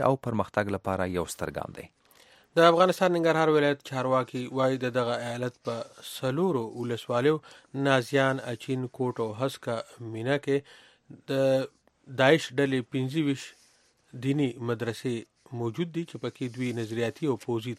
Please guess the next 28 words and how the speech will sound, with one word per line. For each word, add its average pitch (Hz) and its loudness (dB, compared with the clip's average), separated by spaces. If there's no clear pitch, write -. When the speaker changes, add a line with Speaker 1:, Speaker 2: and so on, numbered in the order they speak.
Speaker 2:
تربیه 110 -6
مقصدونه 107 -8
ترسره 113 -10
کوي۔ 113 -10
Speaker 1:
ترکیه 107 2
وایي، 110 6
داسې 110 2
شک 151 2
موجود 87 -4
دی 78 0
چې 85 -4
داعش 95 2
د 98 0
سوریې 107 0
په 95 2
شمالي 104 0
برخو 113 -2
کې 113 -2
ترکي 101 -6
پلو 90 0
یاغیانو 92 -2
باندې 95 -2
کیمیاوي 92 -4
وسلې 87 -4
کارولي۔ 76 -4
د 78 -4
ترکیې 90 -6
پوځ 117 0